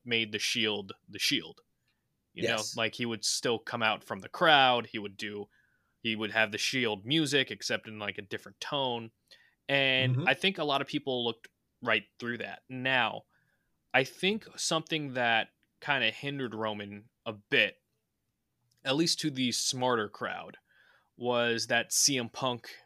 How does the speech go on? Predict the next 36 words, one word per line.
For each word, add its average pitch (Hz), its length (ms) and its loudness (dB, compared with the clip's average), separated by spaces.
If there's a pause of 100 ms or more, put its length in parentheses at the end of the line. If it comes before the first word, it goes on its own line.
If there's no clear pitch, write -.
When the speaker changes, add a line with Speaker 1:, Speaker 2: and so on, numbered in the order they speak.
Speaker 1:
Colt - 240 -6
Cabana 117 380 4
interview 101 640 -6 (420)
where 110 220 -2
he 104 160 -6
said, 104 520 -2 (100)
"You 107 160 -6
gotta 117 240 2
make 113 220 -2
Roman 113 280 -4
look 104 180 -8
real 113 220 0
strong." 107 800 -4 (600)
Now, 139 220 4
do 139 140 0
you 208 80 2
think 196 480 4 (140)
that 131 460 4
was 135 760 2 (100)
probably 123 640 2
what 113 320 -2 (200)
hit - 280 -2 (140)
Roman 123 300 -4
Reigns' 123 320 -2
single 120 280 -4
run 123 180 -2
into 120 260 -6
a 104 40 -6
tailspin, 156 600 -2
or 120 120 0
do 120 60 -2
you 120 60 -2
think 127 180 -4
it's 117 120 -4
a 117 60 -8
combination 113 720 -4